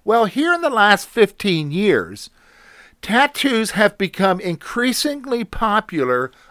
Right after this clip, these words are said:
among the general population. And so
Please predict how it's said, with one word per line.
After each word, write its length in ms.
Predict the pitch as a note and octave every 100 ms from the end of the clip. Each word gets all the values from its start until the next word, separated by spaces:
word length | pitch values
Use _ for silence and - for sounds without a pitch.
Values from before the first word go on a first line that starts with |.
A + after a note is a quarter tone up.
| _
among 480 | F#3+ F#3+ F3+ F3 F3+
the 80 | E3+
general 800 | C#3+ - D#3 F#3 A3+ B3+ F3+ F3
population. 1000 | - F3+ F3 - F3 G3 A#3+ - B2 G#2 - - _ -
And 120 | F3
so 380 | - G3 F#3+